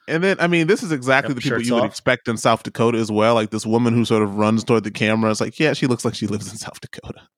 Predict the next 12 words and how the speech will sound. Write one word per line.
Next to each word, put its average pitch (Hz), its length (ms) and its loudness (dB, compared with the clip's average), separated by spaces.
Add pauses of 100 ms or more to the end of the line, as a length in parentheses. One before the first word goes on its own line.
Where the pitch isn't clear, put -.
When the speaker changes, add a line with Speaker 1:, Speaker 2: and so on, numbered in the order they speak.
(240)
Speaker 2:
Woman 110 260 0
from 110 500 2
Iowa 95 640 0 (260)
in 104 260 -2
South 98 320 -2
Dakota. 87 540 -6 (160)
Speaker 1:
Yeah, 98 400 -2
that's 120 260 0
what 113 100 -2
they 104 100 -2
look 98 240 -8
like. 92 280 -14